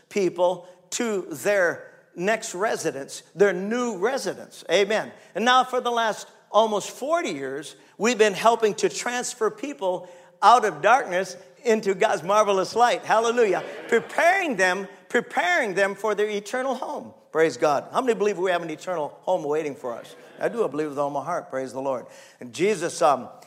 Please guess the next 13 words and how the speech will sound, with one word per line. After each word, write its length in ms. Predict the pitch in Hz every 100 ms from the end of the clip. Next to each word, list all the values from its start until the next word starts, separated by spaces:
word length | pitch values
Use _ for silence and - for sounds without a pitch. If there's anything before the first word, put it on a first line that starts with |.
| _
uh, 240 | - 147 120 - -
calls 340 | - 180 160 143
it, 220 | 165 151
uh, 180 | 147 - -
the 80 | 147
heavenly 460 | 151 208 185 160
city, 400 | 139 151 135 160 - - _
whose 240 | - 170 120
builder 360 | 170 185 165
and 140 | 143 147
maker 320 | 147 139 135
is 160 | 127 110
God. 320 | 147 123